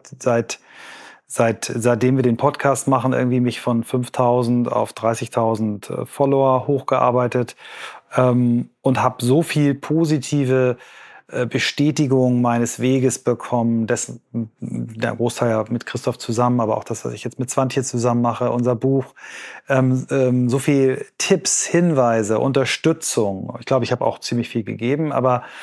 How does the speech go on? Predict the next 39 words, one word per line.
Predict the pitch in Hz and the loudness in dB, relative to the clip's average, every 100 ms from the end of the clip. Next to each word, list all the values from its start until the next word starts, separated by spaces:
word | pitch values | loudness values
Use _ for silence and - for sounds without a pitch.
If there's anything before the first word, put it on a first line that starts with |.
| - - _ _ | -18 -20 _ _
eigentlich | - 135 160 139 147 | 0 2 4 2 2
bin | 143 | 2
ich | 127 | 2
ein | 120 120 123 | 0 2 2
mega, | 135 131 123 | 4 4 4
mega | 117 117 107 | 4 2 0
Fan | - 127 120 | 0 0 2
dieser | 104 98 | 0 0
Plattform, | 127 120 - 90 95 | -2 -2 -4 -8 -4
ne? | 127 | -2
Also | 147 117 | 0 0
das, | 110 - | -2 -2
das | 120 | -4
ist | - | -2
nochmal | 120 113 | -2 0
ganz | 113 - | -2 -2
wichtig. | 131 170 190 - - - - _ _ | -2 0 -2 -4 -18 -20 -20 _ _
Trotzdem | - 139 - 147 139 | 0 0 2 2 2
würde | 131 127 | 2 0
ich | - | 2
gerne | 127 127 | 2 2
jetzt | 123 123 | 0 0
auch | 127 | -2
noch | |
den, | 120 123 113 | 0 0 0
den | 113 | -2
anderen | 120 127 123 123 | -2 0 0 0
Aspekt, | 123 117 - 127 - | -4 -4 -2 -4 -2
der | 117 113 | -2 -2
Christoph | - 131 123 | -4 -6 -2
hat | 117 | -4
ihn | 113 | -2
ja | 113 117 | -4 -4
auch | - - _ _ _ _ | -8 -14 _ _ _ _
angeteased, | 123 120 113 - 120 117 - | -2 0 -2 -2 -2 -2 -2
Hate | 123 131 | -2 -2
Speech, | - 131 131 131 - - - - - | -4 0 0 0 -6 -8 -20 -20 -8
äh, | 127 | -4
wo, | 107 120 | -2 -4